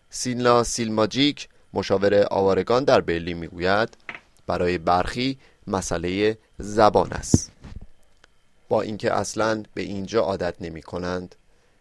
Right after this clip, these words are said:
و نمی‌توانند در آلمان زندگی کنند. به گزارش این سازمان در سال دو هزار و شانزده حدود پنجاه و پنج هزار نفر آلمان را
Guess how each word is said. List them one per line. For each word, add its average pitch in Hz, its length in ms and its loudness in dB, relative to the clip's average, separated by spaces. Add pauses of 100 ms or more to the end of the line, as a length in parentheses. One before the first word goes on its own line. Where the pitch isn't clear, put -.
(180)
و 90 280 -2
نمی‌توانند 107 720 -2
در 87 200 0
آلمان 85 560 -10
زندگی 95 500 -8
کنند. - 320 -20 (880)
به 127 80 -2
گزارش 117 380 4
این 110 100 -4
سازمان 113 380 0
در 104 120 2
سال 98 240 0
دو 95 140 -4
هزار 90 180 -2
و 85 40 -8
شانزده 92 380 -2
حدود 95 300 -6
پنجاه 87 380 -6
و 85 40 -4
پنج 127 300 -10
هزار 135 240 -4
نفر 151 280 -4
آلمان 85 420 -6
را 90 220 -2